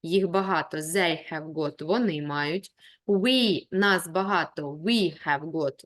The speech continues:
ми маємо. You have got, «ви» або ти маєш. You have got.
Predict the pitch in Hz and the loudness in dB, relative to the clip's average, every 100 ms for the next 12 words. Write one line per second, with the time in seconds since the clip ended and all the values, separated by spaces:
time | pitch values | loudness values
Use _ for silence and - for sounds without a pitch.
0 | - 185 196 165 151 143 143 160 196 214 | -4 0 2 0 -2 -2 -2 0 0 -2
1 | - _ _ - 190 196 233 233 226 - | -6 _ _ -6 -2 4 4 4 2 0
2 | 240 226 220 202 240 262 269 _ _ - | 2 4 2 -2 2 2 2 _ _ -16
3 | 170 175 240 233 196 240 311 _ _ _ | -12 -4 0 2 2 2 -4 _ _ _
4 | - 185 185 190 - - 226 233 262 262 | -4 -2 2 0 0 -4 -2 0 -2 -8
5 | _ 175 180 165 151 151 - - 190 226 | _ -6 -2 0 -2 -6 -12 -6 -2 -2
6 | - 170 170 165 151 | 0 -2 -2 -2 -4